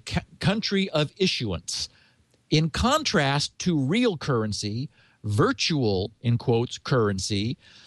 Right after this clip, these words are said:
is a medium of exchange that operates like a currency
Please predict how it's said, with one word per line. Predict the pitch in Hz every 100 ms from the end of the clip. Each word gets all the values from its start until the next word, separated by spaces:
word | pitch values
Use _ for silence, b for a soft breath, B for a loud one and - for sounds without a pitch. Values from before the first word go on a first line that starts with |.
| B B
is | 139
a | 135 139 147 165
medium | 214 240 240
of | 226 214
exchange | 214 - 160 143 135 135 143 b b
that | 139 -
operates | 147 208 208 196 185 -
like | 123 127 185 285 - -
a | 170
currency | - 165 147 143 - 131 131 151